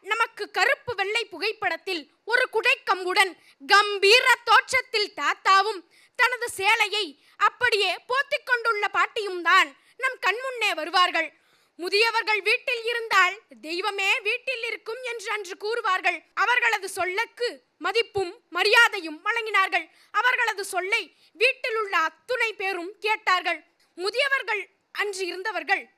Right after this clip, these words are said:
அறிவாளியாகவும் கடின உழைப்பாளியாகவும் இருந்தார்கள். அவர்களது அனுபவம் நம்மை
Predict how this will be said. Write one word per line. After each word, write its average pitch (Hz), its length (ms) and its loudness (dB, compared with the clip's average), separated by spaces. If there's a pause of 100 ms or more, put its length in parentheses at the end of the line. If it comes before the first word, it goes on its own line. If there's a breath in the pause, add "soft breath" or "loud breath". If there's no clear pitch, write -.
(280)
அறிவாளியாகவும் 370 960 2 (180)
கடின 523 300 2 (100)
உழைப்பாளியாகவும் 392 920 0 (100)
இருந்தார்கள். 339 680 -2 (400 soft breath)
அவர்களது 415 560 2
அனுபவம் 392 580 0
நம்மை 381 460 -4